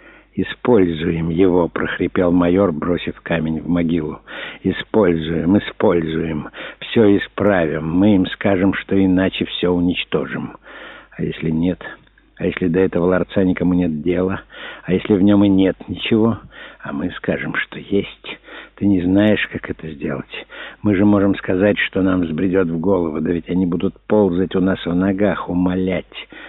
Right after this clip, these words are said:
«Ты хочешь именно этого, чтобы они ползали и умоляли?»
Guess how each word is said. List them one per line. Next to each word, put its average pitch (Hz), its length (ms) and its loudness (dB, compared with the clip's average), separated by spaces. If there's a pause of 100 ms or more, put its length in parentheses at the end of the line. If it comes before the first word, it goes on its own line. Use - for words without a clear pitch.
(280)
«Ты - 120 -18
хочешь - 420 -4
именно 82 360 -2
этого, 76 440 -8
чтобы 73 320 -10
они 73 220 -10 (100)
ползали 87 500 0
и 82 40 -2
умоляли?» 85 640 -2